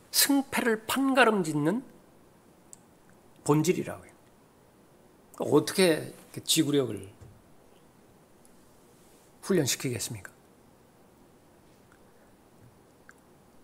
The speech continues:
그것과 비교해보면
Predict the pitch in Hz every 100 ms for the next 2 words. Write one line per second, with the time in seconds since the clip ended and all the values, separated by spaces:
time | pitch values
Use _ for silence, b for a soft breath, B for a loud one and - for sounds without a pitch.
0 | _ _ _ _ - _ - - - -
1 | - 220 254 - 254 208 226 185 208 214
2 | 110